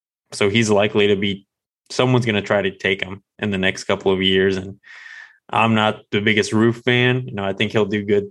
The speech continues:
but I'm just, I'm not a believer that he'll, he'll call an amazing defense. I, I've said it before. I hope Todd Bates has more of a hands-on approach for the,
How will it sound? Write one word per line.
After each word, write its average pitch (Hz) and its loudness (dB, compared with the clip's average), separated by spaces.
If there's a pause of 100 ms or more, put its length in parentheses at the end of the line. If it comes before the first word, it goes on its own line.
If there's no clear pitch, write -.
(160)
but 196 -4
I'm 98 -2
just, - -6 (120)
I'm 104 -2
not 101 2
a 98 0
believer 98 0
that 98 0
he'll, 101 0
he'll 208 -2
call 202 0
an - -4
amazing 196 -6
defense. 127 -4
I, 98 2 (120)
I've 95 -2
said 104 0
it 101 -4
before. 104 0
I 98 2
hope 98 -2
Todd 98 -2
Bates 98 -2
has 98 -2
more 98 -4
of 104 -6
a 101 0
hands-on 98 0
approach 101 -2
for 98 -2
the, 98 -4